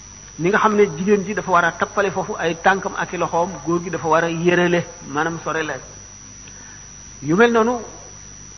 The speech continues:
moom la ñu wuute, waaye li war moom ñaar, ñoom ñaar ñëpp la war, ni mu waree kii la waree kii. Alquran bañ na ko fu mu waxee, "Man amila salihan min zakarin aw unsa" lay wax. Kon fu mu tuddee góor,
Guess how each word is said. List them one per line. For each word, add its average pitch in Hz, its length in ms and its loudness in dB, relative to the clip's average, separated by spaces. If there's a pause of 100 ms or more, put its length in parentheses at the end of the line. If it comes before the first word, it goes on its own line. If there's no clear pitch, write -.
(500)
moom 185 160 -4
la 220 80 2
ñu 220 100 0
wuute, 196 480 -2 (140)
waaye 185 420 4 (360)
li 165 200 2
war 190 180 6
moom 190 260 0
ñaar, 175 200 0
ñoom 185 240 -4
ñaar 165 160 -2
ñëpp 170 240 -4
la 170 80 0
war, 147 160 2 (140)
ni 170 80 0
mu 196 100 -2
waree 175 240 2
kii 196 380 -12 (100)
la 151 140 -2
waree 151 220 0
kii. 139 260 -4 (1040)
Alquran 220 520 2
bañ 208 140 2
na 208 80 2
ko 208 140 2
fu 233 100 -4
mu 226 60 0
waxee, 202 240 2 (160)
"Man 208 160 2
amila 202 360 2 (100)
salihan 214 360 4
min 190 280 -2
zakarin 190 420 2 (440)
aw 139 60 -6
unsa" 165 340 -4
lay 151 120 -4
wax. 139 140 -4 (1600)
Kon 208 160 0
fu 254 120 -6
mu 247 80 2
tuddee 226 260 -2
góor, 214 360 6